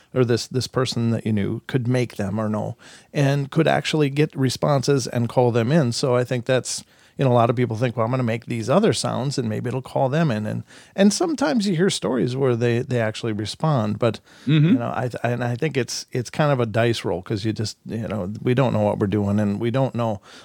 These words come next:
Speaker 1: a whole lot about these things. But of co-, of course, the work you guys are doing is really incredible. And I think some of the, some of the behaviors that you guys have mapped out and, and, uh, and some of the discoveries you made, I think are absolutely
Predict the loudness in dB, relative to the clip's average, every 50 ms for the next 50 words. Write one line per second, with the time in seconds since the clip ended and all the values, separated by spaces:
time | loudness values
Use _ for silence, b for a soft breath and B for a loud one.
0 | B B -10 -4 0 2 4 4 4 4 4 4 4 2 2 -2 -4 -6 -6 -8
1 | -8 -6 -6 -6 -6 -4 -6 -8 -8 -4 -2 -2 -2 -2 -4 -10 -18 b b b
2 | b b b b b -4 -4 -4 -4 -8 -8 -4 2 4 4 4 4 2 0 2
3 | 2 2 2 2 0 0 2 4 4 2 2 0 -2 -2 -2 -2 -2 -2 -2 -2
4 | 0 0 2 2 0 -2 -2 0 2 2 4 4 2 2 0 0 0 -2 -4 -2
5 | -2 -4 -4 -4 -2 -2 -2 -2 0 0 -2 -4 -4 -6 B B B B B B
6 | B 0 2 2 2 2 0 -2 -4 -2 0 0 0 0 0 0 -2 0 -2 -2
7 | -2 -2 -2 0 0 0 0 0 -2 -2 -2 0 0 0 0 0 -2 -2 0 0
8 | 2 2 2 2 0 -2 -2 -4 -4 -4 -4 -2 -2 -2 -2 -2 -2 -2 -2 -2
9 | -6 -8 b b b b b b b b 0 2 2 2 0 -2 -2 -2 0 2
10 | 2 2 0 0 -2 -4 -2 0 0 2 2 2 0 0 0 0 0 0 0 0
11 | 0 -2 -2 0 0 -2 -2 -2 -4 -4 -4 -2 -2 -2 -2 -2 -4 -4 -4 -2
12 | -2 -2 -2 -2 -2 -4 -4 -6 -8